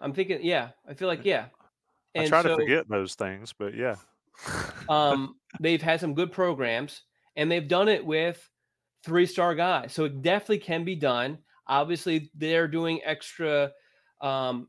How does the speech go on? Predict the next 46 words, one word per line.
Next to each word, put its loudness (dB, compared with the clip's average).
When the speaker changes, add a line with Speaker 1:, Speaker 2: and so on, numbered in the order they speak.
Speaker 1:
they're, -2
they're -2
relying 4
a 4
lot 4
on 0
their 0
evaluations, 0
and -4
'cause -2
they're 4
taking 0
guys 2
that -4
basically 0
other 2
Power 2
Five 0
schools -6
don't -2
want. 2
There's 10
other 8
examples 0
of -2
programs -2
that 0
win. 2
Now, 6
are 10
you 6
gonna 6
win 8
the 4
national 4
championship? 0
No. 2
But, 4
I 6
mean, 8
I 6
think 0
if 2
we're 4
being 4
honest, 2